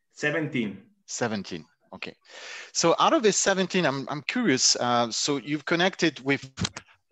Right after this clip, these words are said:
Speaker 2: long haul full service carriers,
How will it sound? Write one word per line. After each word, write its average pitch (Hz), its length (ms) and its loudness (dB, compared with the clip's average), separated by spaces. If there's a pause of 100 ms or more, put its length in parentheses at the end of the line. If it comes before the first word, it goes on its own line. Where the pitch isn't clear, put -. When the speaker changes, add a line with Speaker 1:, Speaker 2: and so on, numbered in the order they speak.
(160)
Speaker 2:
long 160 460 4
haul 147 520 4
full - 400 -4
service - 680 -2
carriers, 117 760 2